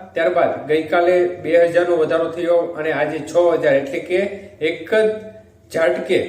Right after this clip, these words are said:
ત્રણ દિવસની અંદર જે સોનાની બજાર છે તેમાં ખાસ કરીને દસ ગ્રામ સોનાના ભાવમાં દસ હજાર રૂપિયાનો વધારો જોવા મળી રહ્યો છે.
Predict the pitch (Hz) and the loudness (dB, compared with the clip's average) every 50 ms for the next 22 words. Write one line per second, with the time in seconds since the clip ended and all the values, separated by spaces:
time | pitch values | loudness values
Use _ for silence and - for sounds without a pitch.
0 | - - - - - 185 196 214 214 202 185 185 175 180 180 180 180 175 170 170 | -6 -12 -10 -6 -2 0 0 2 0 0 0 0 0 0 0 -2 -4 -6 -2 0
1 | 180 185 180 180 175 - - 170 165 - - 165 160 170 175 175 175 175 143 147 | 0 2 2 0 -4 -4 -4 -6 -6 -4 -6 -4 -2 0 2 2 2 2 0 -2
2 | 143 143 156 151 151 156 170 160 135 - - 160 160 170 175 170 131 - - - | -2 0 0 0 0 0 -2 -2 -2 -4 -4 -4 -2 -2 -2 -2 -2 -4 -8 -14
3 | - - - - - _ _ _ - - - 175 170 170 - - 185 175 170 180 | -18 -20 -20 -20 -20 _ _ _ -20 -8 -2 0 0 0 0 0 0 2 2 2
4 | 180 180 180 139 151 165 190 - - - 185 175 175 175 175 175 - 165 156 156 | 0 0 -2 0 0 2 2 0 0 -2 0 0 2 0 -2 -2 -2 -2 -2 -2
5 | 156 156 156 156 156 139 131 127 139 143 139 165 143 131 - - - 120 151 165 | -2 -2 -4 -4 -4 -2 0 2 2 2 2 0 -2 -4 -4 -8 -4 0 2 4
6 | 196 208 - - - 156 147 139 143 160 160 160 160 156 160 156 156 151 151 147 | 4 2 0 -2 -2 -2 -2 -2 0 2 2 2 2 0 0 -2 -2 -2 -2 -2
7 | 135 120 123 123 120 135 127 131 123 - 131 123 120 127 131 - - - - - | -4 -2 -4 -2 0 0 0 0 -2 -4 -4 -4 -2 -2 -2 -2 -4 -6 -12 -16
8 | - - - 120 120 127 131 131 127 131 127 123 120 123 123 | -18 -18 -14 -8 -6 -4 -2 -2 0 -2 -2 -2 -4 -2 -2